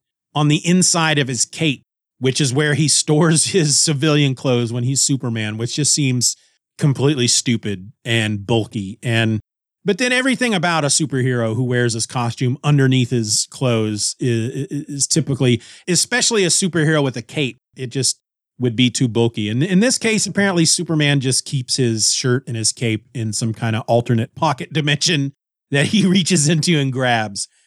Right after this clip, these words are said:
when he changes into Superman. Anyway, he goes down to the lobby and he finds this guy who's wearing basically the Superman costume with the pair of pants and a suit jacket pulled on over them so that his cape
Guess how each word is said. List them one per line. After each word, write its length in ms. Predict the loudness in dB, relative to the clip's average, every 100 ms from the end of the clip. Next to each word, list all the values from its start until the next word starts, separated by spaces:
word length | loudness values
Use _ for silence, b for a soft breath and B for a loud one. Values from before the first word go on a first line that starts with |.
| _ _
when 140 | -2 -2
he 60 |
changes 360 | 2 2 0 0
into 140 | 0
Superman. 440 | 0 0 -2 -6 -2
Anyway, 300 | 0 2 0
he 60 |
goes 200 | 0 -2
down 180 | 0 0
to 60 | 0
the 80 |
lobby 460 | 2 0 2 0 -2 _ _ _ -4
and 60 |
he 60 | -2
finds 340 | 0 2 2
this 180 | 2 0
guy 380 | 0 -2 0 0
who's 240 | 0 0
wearing 540 | 0 -2 0 0 -2 -8 _ _ -4
basically 500 | 0 2 0 2 2
the 100 | 2
Superman 520 | 0 0 2 2 0
costume 480 | 0 0 0 -2 -2
with 120 | -4
the 80 | -6
pair 200 | -2 -2
of 100 | 0
pants 560 | -2 -2 -2 -2 -4 -4 _ _ _ -4
and 260 | 0 0
a 40 | 0
suit 260 | 0 0
jacket 500 | 0 0 2 -2 -4 _
pulled 240 | 0 0
on 360 | 2 2 2 -2 _ 0
over 260 | 2 2
them 320 | 2 2 0 -4
so 180 | -4
that 160 | 0 2
his 200 | 2 0
cape 340 | 0 0 0